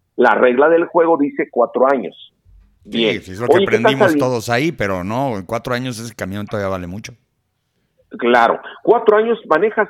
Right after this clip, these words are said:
Speaker 1: eh, como dueño de la, de la línea, manejas dos conceptos. De la bolsa derecha vas a vender el costo kilómetros en una base de diecisiete puntos y vas a tener a cuatro años la depreciación,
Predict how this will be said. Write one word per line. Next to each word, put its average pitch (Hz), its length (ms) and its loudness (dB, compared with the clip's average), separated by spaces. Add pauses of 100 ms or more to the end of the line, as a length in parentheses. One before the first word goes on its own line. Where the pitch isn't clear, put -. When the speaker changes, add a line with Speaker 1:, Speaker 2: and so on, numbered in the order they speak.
(140)
Speaker 1:
eh, 135 420 -2
como 131 420 2
dueño 190 400 0
de 135 140 2
la, 120 260 0
de 120 120 0
la 117 160 -2
línea, 175 360 -6
manejas 139 440 -2
dos 139 200 2
conceptos. - 680 -6 (360)
De 160 80 4
la 160 80 4
bolsa 208 400 0
derecha 151 400 -2
vas 160 180 -6
a 156 80 -6
vender 127 300 0
el 131 140 0
costo 147 360 -8
kilómetros 135 580 -2
en 123 80 2
una 135 200 2
base 127 240 2
de 110 60 0
diecisiete 131 400 -2
puntos 127 480 0 (840)
y 156 100 2
vas 180 200 2
a - 100 2
tener 151 380 4 (100)
a 135 160 0
cuatro 143 240 2
años 147 160 0
la 120 80 4
depreciación, 110 680 -2